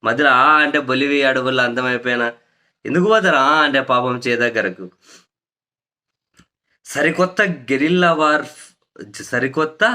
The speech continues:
గెరిల్లా వార్‌ఫేర్‌ని మొదలెట్టకపోతావా? ఆ, పెడతాడు, పెడతాడు. "మన దేశాన్ని, కనీసం మన రాష్ట్రాన్ని మార్చుకోకపోతామా?" ఆ, అంతే పేరు మారుతారా ఏంది?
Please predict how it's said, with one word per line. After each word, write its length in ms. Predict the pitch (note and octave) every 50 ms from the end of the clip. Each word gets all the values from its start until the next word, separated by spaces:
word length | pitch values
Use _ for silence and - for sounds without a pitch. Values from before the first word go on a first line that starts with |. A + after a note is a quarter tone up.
| G3+
గెరిల్లా 580 | B2+ A#2 A2+ B2 C3+ C#3 D#3+ F3 F#3 F#3+ F#3 F3
వార్‌ఫేర్‌ని 560 | D#3 D3+ D3 D3 D3 - D3+ C#3 C3+ C3+ C3+
మొదలెట్టకపోతావా? 1120 | A#2 G#2 G#2+ G#2+ B2 C3 C3+ C3+ - D3 C3+ C3 C3+ B2+ A#2+ - A#2 G#2+ G#2+ A2 A2+ A#2+ B2
ఆ, 220 | B2 C3 C#3 D3 C#3+
పెడతాడు, 320 | C#3+ C3+ C3 - C#3 B2+
పెడతాడు. 380 | A2+ A#2+ A#2 - - A#2 F#2 D#2+ - - - - _ _ - - - _ _ -
"మన 220 | A2 B2+ C#3 D3+ D#3
దేశాన్ని, 720 | D3 C#3+ D3+ E3+ F3 - G3 F#3 F3+ F3+ E3 E3+ F#3 F#3
కనీసం 520 | F#3 - D3 C3+ D#3 F3+ F#3 G3 F#3 E3+
మన 140 | D#3+ D#3 D3
రాష్ట్రాన్ని 560 | B2+ B2+ C#3 D3+ - - F3+ E3 D#3 D#3+ D#3
మార్చుకోకపోతామా?" 1000 | C#3 A#2+ A2+ A2+ A#2+ B2 - - - D#3 D3+ D3 C#3+ C3+ C3 B2 B2 A#2+ A#2 A#2+ C3+
ఆ, 320 | C#3+ C3+ B2+ B2+ C3+ C3+
అంతే 280 | C3 B2+ B2+ B2+ C3+ B2+
పేరు 220 | B2 C3 C#3 C#3+
మారుతారా 440 | C#3+ C#3+ C#3+ C#3 C3+ - D3 D3 D3
ఏంది? 360 | C#3+ B2+ G#2+ G2 F2+ F2+ F#2